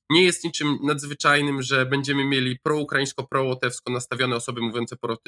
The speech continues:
po rosyjsku na Łotwie, które, które mają po trzydzieści parę lat w tym momencie.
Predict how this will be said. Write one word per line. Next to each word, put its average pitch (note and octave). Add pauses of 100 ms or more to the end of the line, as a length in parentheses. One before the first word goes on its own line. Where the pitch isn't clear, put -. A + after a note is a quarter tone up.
(160)
po A2+
rosyjsku A2+
na A#2
Łotwie, A2 (380)
które, A2 (180)
które B2+
mają A#2+
po A#2+
trzydzieści -
parę G#2
lat F#2+
w -
tym F#2+
momencie. E2